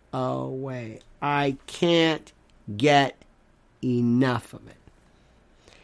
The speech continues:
is artificial intelligence, artificial general intelligence, and what is being done to create it. There has never been anything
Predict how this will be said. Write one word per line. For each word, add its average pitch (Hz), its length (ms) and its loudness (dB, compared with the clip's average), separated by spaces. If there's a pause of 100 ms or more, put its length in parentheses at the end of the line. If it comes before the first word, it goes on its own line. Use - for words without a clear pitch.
(440)
is 151 600 6 (800)
artificial 180 520 6
intelligence, 123 720 -2
artificial 143 600 0
general 135 520 4
intelligence, 107 680 -4 (180)
and 143 340 4
what 160 380 4 (540)
is 151 200 4
being 139 760 6
done 131 480 2 (440)
to 139 420 6
create 139 880 2 (720)
it. - 400 -6 (1700)
There 156 180 8
has 151 260 4
never 165 400 6
been 165 420 8 (120)
anything 156 840 6